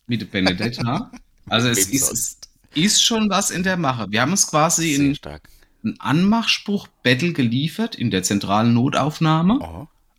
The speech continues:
Speaker 2: okay, sehr gut.
Speaker 1: Und es hat sich das erschreckend in die Höhe, äh, gesteigert. Und
Speaker 2: Oh.
Speaker 1: deswegen bin ich jetzt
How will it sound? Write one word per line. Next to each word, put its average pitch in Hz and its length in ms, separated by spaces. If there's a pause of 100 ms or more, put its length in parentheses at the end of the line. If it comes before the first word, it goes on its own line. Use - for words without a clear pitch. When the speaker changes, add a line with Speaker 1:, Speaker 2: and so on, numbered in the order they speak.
(100)
Speaker 2:
okay, 90 300
sehr 85 200
gut. - 200 (160)
Speaker 1:
Und 117 160
es 127 140
hat 120 180
sich - 180
das 123 220
erschreckend 127 1000
in 123 160
die 92 220
Höhe, 147 400 (600)
äh, 190 340
gesteigert. 185 880 (640)
Und 95 80
Speaker 2:
Oh. 110 40
Speaker 1:
deswegen 170 440
bin 175 160
ich 214 100
jetzt - 380